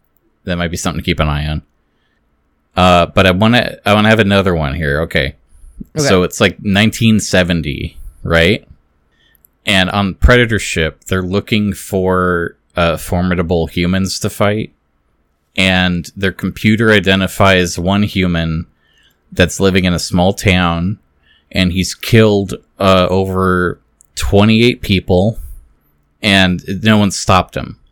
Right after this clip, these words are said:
Speaker 1: So he must be, like, a champion or something, right?
Speaker 2: Yeah.
Speaker 1: And so the Predator says, "I will, I will defeat their champion." And Predator goes there,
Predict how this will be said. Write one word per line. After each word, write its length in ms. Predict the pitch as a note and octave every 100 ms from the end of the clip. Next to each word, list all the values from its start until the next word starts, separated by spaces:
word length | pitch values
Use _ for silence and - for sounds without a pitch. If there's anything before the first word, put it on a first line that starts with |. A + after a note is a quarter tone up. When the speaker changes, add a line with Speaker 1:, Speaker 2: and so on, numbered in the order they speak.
| _
Speaker 1:
So 200 | - F#2
he 140 | -
must 240 | G2 F#2+ -
be, 120 | F#2+
like, 200 | F#2 -
a 40 |
champion 540 | - G#2 F2+ F2 D#2+ E2
or 40 |
something, 360 | - - - D#2
right? 360 | D#2 E2 - _ _ _ _ _ _ _ -
Speaker 2:
Yeah. 360 | C3+ A#2+ F2+ - _ _ _ _ - -
Speaker 1:
And 440 | G2 F#2 E2 E2+ -
so 220 | - G2+
the 120 | F2+
Predator 480 | D#2 - A2 G#2 G2
says, 240 | - F#2
"I 200 | D#2+ G#2
will, 260 | G#2+ G2+ - -
I 120 | A#2
will 140 | B2
defeat 360 | G2+ G2 G#2+ F2+
their 140 | F#2
champion." 640 | D#2+ - D#2 - D#2+ E2 G#2+ _ - _ _ -
And 180 | F2+ E2
Predator 320 | - G#2+ G2
goes 300 | F2 F2 D#2+
there, 420 | E2+ D#2+ D2+ D2+